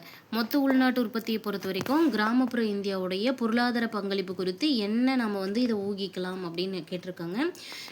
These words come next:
பார்த்தீங்கன்னா, மொத்த உள்நாட்டு உற்பத்தியில கிராமப்புற இந்தியா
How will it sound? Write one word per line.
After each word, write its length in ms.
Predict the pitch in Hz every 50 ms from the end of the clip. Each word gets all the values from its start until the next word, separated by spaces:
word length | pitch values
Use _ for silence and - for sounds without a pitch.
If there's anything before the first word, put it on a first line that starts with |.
| -
பார்த்தீங்கன்னா, 400 | - 262 226 269 262 269 285 320
மொத்த 320 | 302 254 220 208 - 277 277
உள்நாட்டு 400 | 254 254 254 254 262 247 254 247
உற்பத்தியில 420 | 226 - 226 220 226 220 254 262
கிராமப்புற 540 | 226 214 208 208 220 240 254 233 247 240 226
இந்தியா 460 | 220 208 208 202 202 202 226 262 311